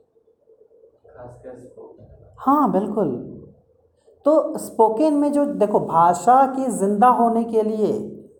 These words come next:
Speaker 1: उसको स्पोकन में आना।
Speaker 2: स्पोकन में आना ज़रूरी है, क्योंकि भाषा जो शब्द है वो खुद बताता है, भाषण की बात करता है। जब तक वो स्पीच में नहीं रहेगा, जब, जब तक वो स्पोकन में नहीं रहेगा, तब तक वो भाषा जो है वो चलन में नहीं रह पाएगी।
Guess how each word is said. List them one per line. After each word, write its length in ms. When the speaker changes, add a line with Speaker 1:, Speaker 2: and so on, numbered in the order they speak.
Speaker 1:
उसको 200
स्पोकन 380
में 120
आना। 80
Speaker 2:
स्पोकन 640
में 100
आना 260
ज़रूरी 520
है, 140
क्योंकि 680
भाषा 680
जो 160
शब्द 460
है 100
वो 140
खुद 300
बताता 480
है, 100
भाषण 600
की 60
बात 280
करता 360
है। 340
जब 240
तक 160
वो 140
स्पीच 480
में 100
नहीं 240
रहेगा, 340
जब, 500
जब 240
तक 160
वो 120
स्पोकन 440
में 120
नहीं 160
रहेगा, 280
तब 260
तक 160
वो 120
भाषा 400
जो 180
है 120
वो 180
चलन 400
में 100
नहीं 380
रह 120
पाएगी। 540